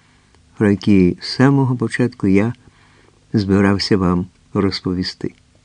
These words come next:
Не скажу, що ідея вкласти гроші в уже розкручений бізнес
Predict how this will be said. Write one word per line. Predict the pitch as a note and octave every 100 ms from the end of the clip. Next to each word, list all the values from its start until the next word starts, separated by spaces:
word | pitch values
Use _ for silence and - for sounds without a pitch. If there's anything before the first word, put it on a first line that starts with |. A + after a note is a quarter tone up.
| _ _ _ _ _ - - - _ _ - _ _ _ _ _ - _ - - G#2+ - _ - _ - - _ _ _ _
Не | - G#2 C3
скажу, | - D#3+ G#3
що | F#3 -
ідея | F3+ C3+ D3+ F3 E3+
вкласти | C3 A#2+ B2+ C#3+ - C3
гроші | G#2 G2 A#2 B2+ -
в | G#2+
уже | F2+ F2 G#2
розкручений | G#2+ G#2 - - A2+ B2+ A2+ F#2+
бізнес | F2+ F2 D3 D3+ D3+ C#3+ -